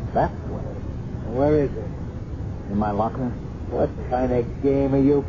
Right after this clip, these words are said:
Speaker 2: playing, Bobby?
Speaker 1: They want it back. I'll bring it back.
Speaker 2: Bobby, you're trying to pull a fast one, but this Wainwright has got a lot of clout.
Speaker 1: Why did they want the sweater?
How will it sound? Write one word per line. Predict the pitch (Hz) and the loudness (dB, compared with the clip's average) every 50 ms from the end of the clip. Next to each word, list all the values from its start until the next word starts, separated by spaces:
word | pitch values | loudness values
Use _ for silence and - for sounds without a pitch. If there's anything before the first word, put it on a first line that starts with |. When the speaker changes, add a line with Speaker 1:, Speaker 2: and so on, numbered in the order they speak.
| - - | 2 4
Speaker 2:
playing, | 151 151 156 156 151 151 151 151 | 6 6 6 6 4 4 2 2
Bobby? | 139 - 160 165 175 175 190 196 196 190 | 2 2 4 4 4 6 6 8 8 6
Speaker 1:
They | 170 - - - - 151 156 | 6 2 0 0 2 2 4
want | 143 139 151 147 143 | 4 4 4 4 2
it | 127 - - | 2 2 0
back. | 139 139 127 110 104 - 131 | 0 0 0 0 -2 2 4
I'll | 135 135 135 131 | 4 6 6 4
bring | 110 101 117 139 143 110 | 2 2 2 4 4 4
it | 92 87 - - | 2 0 -2 -4
back. | 87 87 87 113 - - - | -4 -4 -4 -4 -4 -6 -6
Speaker 2:
Bobby, | 107 104 107 107 107 110 113 113 110 | -4 -4 -2 0 2 2 2 4 4
you're | 117 120 120 117 - - | 4 4 4 2 2 2
trying | 139 139 147 151 160 156 | 4 6 6 6 6 4
to | 151 | 4
pull | - - - 135 151 160 160 | 2 2 2 4 6 6 6
a | 151 151 - | 4 4 2
fast | 160 165 170 175 175 160 - - | 4 6 6 6 6 4 4 2
one, | 139 143 139 123 | 2 2 4 4
but | 147 151 151 | 2 4 4
this | 180 180 135 | 4 4 4
Wainwright | 139 147 156 180 190 202 196 175 160 165 175 175 | 6 6 6 6 6 6 6 6 6 6 6 6
has | 170 147 - | 6 4 4
got | 156 170 180 | 4 4 6
a | 180 | 6
lot | 180 185 190 190 | 6 6 4 4
of | 170 - - | 2 0 2
clout. | - - 233 233 214 175 - - - | 4 4 6 6 4 4 2 -2 2
Speaker 1:
Why | - - 165 190 | 4 6 6 6
did | 196 190 165 | 6 6 6
they | 175 170 | 6 6
want | 156 156 160 151 - | 8 6 6 6 4
the | 151 147 - | 0 0 4
sweater? | - 196 170 135 120 104 | 6 6 6 6 4 2